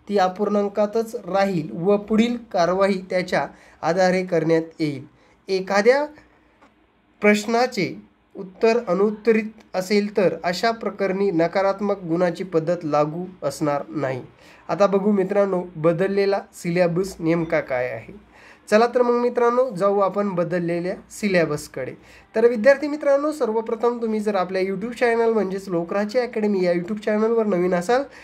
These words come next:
तर बेल आयकॉनची घंटा आणि सबस्क्राईब करायचं आहे. तर विद्यार्थी मित्रांनो बघा, दोन पोस्ट नवीन आलेले आहेत आणि त्याचा सिलेबस कसा आहे, रूपरेषा कशी आहे पाहणार आहोत आपण. त्यातली पहिली पोस्ट आहे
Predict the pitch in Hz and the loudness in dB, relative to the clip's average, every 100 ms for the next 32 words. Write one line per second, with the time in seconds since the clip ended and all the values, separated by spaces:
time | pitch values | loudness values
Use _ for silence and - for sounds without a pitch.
0 | - - 190 185 196 196 196 208 208 196 | -20 -8 -4 0 2 2 2 -2 -2 -2
1 | 202 208 240 233 233 240 - - 165 - | -2 0 0 0 0 -2 -10 -6 -6 -2
2 | 180 185 202 - 156 143 139 214 247 - | 0 0 -2 -4 -2 -2 -4 -6 -6 -4
3 | 143 123 - - - - - 220 226 - | -4 -4 -14 -20 -20 -10 4 4 4 4
4 | 247 254 254 247 247 240 226 226 208 226 | 2 2 -4 0 2 2 0 0 0 0
5 | 226 233 226 226 214 220 214 202 202 202 | 0 -4 -4 -2 0 2 0 0 -2 -2
6 | 196 208 190 180 185 175 185 180 180 185 | -2 -2 -2 -2 -2 -4 -4 -6 0 0
7 | 196 202 202 190 185 156 202 - - - | 0 -4 -6 0 0 0 -2 -8 -14 -2
8 | 208 208 240 233 233 240 226 233 208 185 | 0 2 2 2 -2 -4 -4 -2 0 -2
9 | 185 175 151 147 143 135 135 113 127 - | 0 0 2 0 -2 -4 -6 -8 -12 -14
10 | - _ _ _ _ - - - _ - | -20 _ _ _ _ -20 -20 -20 _ -20
11 | - 208 214 240 220 - 214 214 214 262 | 0 2 2 -2 -8 0 4 6 4 0
12 | 247 - 226 226 | -4 -2 -4 -4